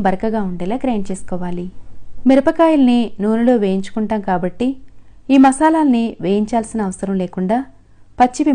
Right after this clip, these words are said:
మాత్రమే గ్రైండ్ చేసుకోవాలి. ఇక్కడ మనం తీసుకున్న కిలో మిరపకాయలకి ఈ మసాలా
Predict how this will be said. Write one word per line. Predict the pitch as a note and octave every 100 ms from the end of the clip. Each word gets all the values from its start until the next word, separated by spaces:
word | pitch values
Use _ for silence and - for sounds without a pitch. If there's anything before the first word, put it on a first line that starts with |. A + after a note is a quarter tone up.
| G#3
మాత్రమే | F3+ F#3+ G#3+ C4+
గ్రైండ్ | B3+ G#3 G3
చేసుకోవాలి. | F#3+ - F3 F3+ F3+ F3+ - - -
ఇక్కడ | A#3+ D4+ C#4+ C4 B3 -
మనం | A#3 C4 B3+
తీసుకున్న | B3+ - C#4+ C#4 -
కిలో | G3+ G3+
మిరపకాయలకి | G#3 F#3+ F#3 F#3 F3+ E3+ A3+ B3 - - - - A#3+
ఈ | B3+
మసాలా | A#3+ B3 D4 B3